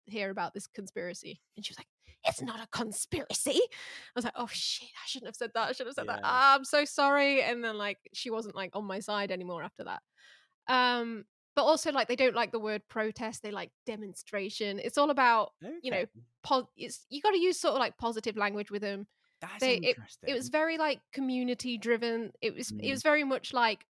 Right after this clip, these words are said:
Speaker 1: "We're coming together, hope, community." It's all about truth and,
Speaker 2: Mm.
Speaker 1: and positivity. It, it was, you know, kinda like hippie vibes in that,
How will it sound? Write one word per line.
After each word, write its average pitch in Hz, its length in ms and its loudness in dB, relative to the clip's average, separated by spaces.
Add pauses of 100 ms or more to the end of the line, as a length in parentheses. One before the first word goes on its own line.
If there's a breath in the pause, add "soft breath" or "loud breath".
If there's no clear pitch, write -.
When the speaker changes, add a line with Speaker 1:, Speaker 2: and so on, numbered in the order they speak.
(180)
Speaker 1:
"We're 247 140 -2
coming 262 300 -4
together, 220 600 -2 (420)
hope, 233 440 -2 (380)
community." 226 920 -4 (220)
It's - 120 -10
all 254 120 2
about 233 340 -4
truth 233 760 -6 (520)
and, 104 440 -4
Speaker 2:
Mm. 98 100 -10 (720)
Speaker 1:
and 254 180 -6
positivity. 208 840 -4
It, 214 60 -2 (120)
it 233 120 -4
was, 247 300 -4
you 320 80 -10
know, 240 240 0 (120)
kinda 349 260 0
like 240 180 0
hippie 254 280 -6
vibes 190 300 -2
in 190 80 -8
that, 190 200 -4